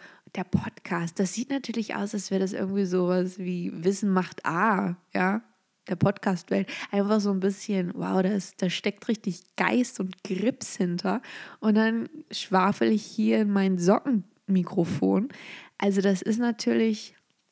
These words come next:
ist ja ein Scherz, ne? Kann man nicht anders sagen. Naja,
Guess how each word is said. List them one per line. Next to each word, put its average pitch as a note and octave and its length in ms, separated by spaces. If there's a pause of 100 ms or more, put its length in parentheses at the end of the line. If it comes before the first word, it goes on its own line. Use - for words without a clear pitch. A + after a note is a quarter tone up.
(600)
ist F#3+ 160
ja G#3+ 80
ein G#3 100
Scherz, - 720
ne? G3 220 (400)
Kann F#3 160
man F3 120
nicht F3+ 200
anders - 280
sagen. G#3+ 320 (840)
Naja, A#3 300